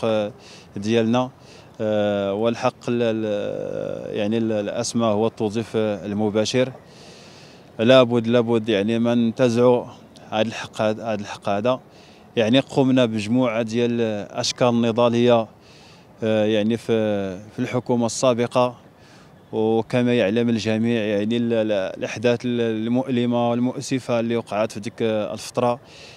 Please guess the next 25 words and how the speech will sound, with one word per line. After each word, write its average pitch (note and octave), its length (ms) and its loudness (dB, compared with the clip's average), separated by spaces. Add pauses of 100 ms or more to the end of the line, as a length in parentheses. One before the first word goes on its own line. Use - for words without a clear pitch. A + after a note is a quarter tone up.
(160)
يعني A2 220 2
حيث A#2+ 400 -2
أننا، A#2+ 540 0 (520)
آه، F#2+ 840 -2
يعني A#2+ 320 2
فقدنا A#2 680 2 (220)
جوج A#2 380 4
ديال A#2+ 100 4
الأرواح A#2+ 580 2 (480)
من A2 120 0
داخل B2+ 260 2
واحد G#2+ 200 2
الوزارة A2+ 680 2 (460)
اللي A2+ 280 4
هي A2+ 440 4
الأسرة A#2 500 0
والت-، - 240 -6
والتنمية A2+ 560 0
ال-، A#2+ 320 0
يعني B2+ 280 4
وزارة C3 400 4
التنمية C3 220 -2
الاجتماعية A#2+ 420 0
والأسرة A#2+ 340 -2
والتضامن. A2+ 600 0